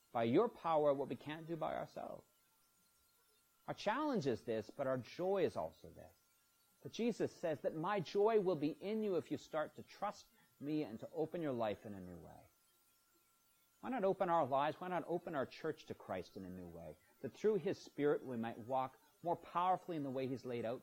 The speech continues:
for us. And by doing that, ensure that we produce great fruit that will last. After all, as Jesus says, we didn't choose him.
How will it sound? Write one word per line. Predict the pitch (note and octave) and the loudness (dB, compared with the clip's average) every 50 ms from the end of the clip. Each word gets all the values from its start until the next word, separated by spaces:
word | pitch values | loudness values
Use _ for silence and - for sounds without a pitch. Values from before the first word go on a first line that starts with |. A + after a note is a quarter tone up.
| _ - | _ -20
for | - C2 | -20 -20
us. | - - - _ _ _ _ _ _ _ _ _ _ _ - | -20 -20 -20 _ _ _ _ _ _ _ _ _ _ _ -2
And | B2+ | 2
by | C3 D#3 | 2 4
doing | C#3 A2 E3 F#3+ G#3+ G#3+ F#3 D3 | 4 4 4 4 4 4 2 2
that, | B2 A2+ G#2 G#2+ - - | 2 2 2 0 0 -2
ensure | C3 A#2+ A2 - - - - E3+ E3+ D3 A#2 G#2+ | -2 -2 -2 -4 -8 -6 -2 0 0 2 2 0
that | F2+ G2+ G#2+ | 0 -2 -4
we | B2+ D3 | -4 -4
produce | C#3+ - C#3+ C3 A#2+ C3 B2 A2+ - | -4 -6 -8 -6 -4 -2 -2 -2 -4
great | - - - G#2 G#2+ B2 C3 - - - | -8 -12 -8 -6 -4 -4 -6 -6 -10 -10
fruit | - A2+ G#2 - | -8 -8 -8 -10
that | - F2+ - | -12 -16 -14
will | - E2+ E2 | -14 -16 -16
last. | F2 F2 D#2+ D2+ - - _ _ _ _ _ _ _ _ _ _ _ _ _ _ _ _ _ _ - | -18 -20 -20 -20 -20 -20 _ _ _ _ _ _ _ _ _ _ _ _ _ _ _ _ _ _ -4
After | D3 - D#3+ D3+ D3+ | 0 4 6 8 10
all, | D#3 F3 F3+ F3+ | 10 10 8 8
as | C#3+ A#2 - | 4 2 0
Jesus | - C#3 D3+ D3+ - C3+ G2+ | 0 0 0 0 0 -2 -6
says, | - - - C#3 C3 B2+ A2 G2+ - - _ _ _ _ _ _ _ - | -6 -6 -4 0 2 2 2 0 -2 -6 _ _ _ _ _ _ _ -8
we | - - | -4 -4
didn't | A3 C3+ F#2+ | -2 -4 -4
choose | - - - F2 E2+ D#2+ - | -6 -8 -8 -8 -8 -8 -10
him. | - E2+ F#2+ G2+ | -12 -12 -12 -12